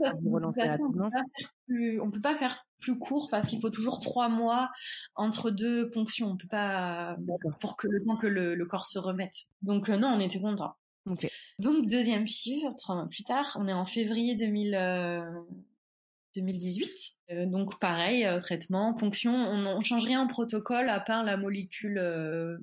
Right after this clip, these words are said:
Speaker 1: la molécule des hormones. Euh, et là, la, la ponction donne, si je me souviens bien, neuf, neuf ovocytes, trois matures. <laughs> Trois ovocytes matures.
Speaker 2: Ah, d'accord.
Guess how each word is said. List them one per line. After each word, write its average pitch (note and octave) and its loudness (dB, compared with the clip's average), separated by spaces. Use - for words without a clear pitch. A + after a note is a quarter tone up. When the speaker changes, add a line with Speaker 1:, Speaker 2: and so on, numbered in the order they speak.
Speaker 1:
la F3+ 0
molécule F#3+ -2
des F#3 2
hormones. E3 0
Euh, F#3+ 4
et G3 2
là, G3+ 4
la, F3+ 2
la G3 0
ponction A3+ 0
donne, A#3 0
si - -4
je G3 -2
me G3+ -2
souviens G3+ -2
bien, G3+ 0
neuf, A3+ -2
neuf B3 0
ovocytes, - -2
trois - 0
matures. F#3+ 0
<laughs> - -4
Trois F#3+ 0
ovocytes F3 -4
matures. D#3 0
Speaker 2:
Ah, C3 2
d'accord. C3+ 2